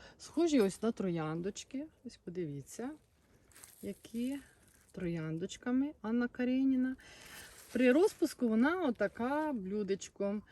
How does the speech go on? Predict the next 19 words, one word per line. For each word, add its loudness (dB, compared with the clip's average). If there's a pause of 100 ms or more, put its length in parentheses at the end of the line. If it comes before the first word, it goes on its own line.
(220)
Також 0
красивий 2
сорт, -4 (1400)
квітливий. 8 (580)
Ось -2
ви 0
бачите, 2
скільки -6
він, -4 (600)
е, 2 (920)
від -6 (120)
бутончиків -2
розпускається 0
і 0
цвіте. 0 (380)
Єдиний 4
мінус 4
цього 0
сорту, 0